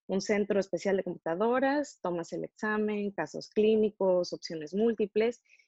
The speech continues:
y la otra parte es con pacientes, con pacientes, así, de verdad, vas a una,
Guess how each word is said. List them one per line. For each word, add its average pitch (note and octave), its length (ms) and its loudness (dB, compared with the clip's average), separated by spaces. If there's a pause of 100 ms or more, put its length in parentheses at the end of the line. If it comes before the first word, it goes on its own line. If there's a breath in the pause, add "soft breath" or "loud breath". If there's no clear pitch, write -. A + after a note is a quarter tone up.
(160)
y B3+ 120 4
la C#4 180 4
otra B3+ 200 0
parte G3+ 360 0
es F3 140 -2
con F3+ 180 -4
pacientes, - 920 -8
con D#3+ 120 -10
pacientes, - 920 -10 (220)
así, D#3 300 -8
de D#3 120 -6
verdad, E3 440 -2
vas E3+ 340 -4
a F#3 100 -4
una, E3+ 480 -4